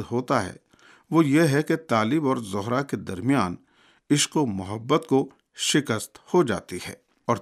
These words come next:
طالب آمل سے کاشان اور وہاں سے ہندوستان مہاجرت کر جاتے ہیں۔ بعض شخصیات نے طالب طالبہ کی عشقیہ نظم کو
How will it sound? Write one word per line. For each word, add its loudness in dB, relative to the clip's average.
طالب 4
آمل 6
سے -2
کاشان 0
اور 0
وہاں -2
سے -6
ہندوستان 2
مہاجرت -4
کر 2
جاتے -12
ہیں۔ -12
بعض 8
شخصیات 4
نے 4
طالب 6
طالبہ 4
کی 2
عشقیہ 0
نظم -2
کو 0